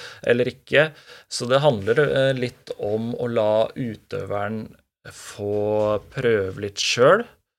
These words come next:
Heller stille spørsmål, tenker jeg, hva, hvordan var dette nå, i forhold til det at, eh, jeg skal prøve å si, fortelle hvordan det er. Så kan jeg komme med retningslinjer om at, litt om kroppsposisjon på sykkel, men,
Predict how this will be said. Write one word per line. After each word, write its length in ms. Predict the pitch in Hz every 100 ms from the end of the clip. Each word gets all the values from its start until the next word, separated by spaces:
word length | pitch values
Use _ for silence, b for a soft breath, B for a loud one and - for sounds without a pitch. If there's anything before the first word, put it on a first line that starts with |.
| _ -
Heller 300 | 123 110 135
stille 320 | - 127 113
spørsmål, 800 | - - 101 - - - 147 147
tenker 260 | 147 143 120
jeg, 320 | 104 104 101
hva, 260 | 107 110 110 B B
hvordan 300 | 104 101 113
var 100 | 117
dette 240 | 110 - 110
nå, 320 | 104 120 156 147 - _
i 120 | 117 104
forhold 340 | 117 95 95 - _ 110
til 180 | 104 98
det 120 | 98
at, 360 | 101 - _ 107
eh, 100 | 101 B B -
jeg 120 | 104
skal 160 | - 117
prøve 320 | - 113 98 104
å 40 |
si, 180 | - 104 -
fortelle 600 | 120 - 104 95 104 107
hvordan 480 | 101 92 104 107 107 98
det 120 | 107 117
er. 200 | 143 143 B B
Så 100 | 120
kan 120 | 127 127
jeg 100 | 139
komme 220 | 123 101
med 160 | 104 107
retningslinjer 720 | 107 113 95 - 107 98 101
om 160 | 104 101
at, 240 | - - - 113
litt 240 | 104 -
om 80 | 110
kroppsposisjon 920 | 120 - - - 113 110 - 110 110
på 100 | 113
sykkel, 640 | - 104 - - 147 165 151 B 113
men, 260 | 113 113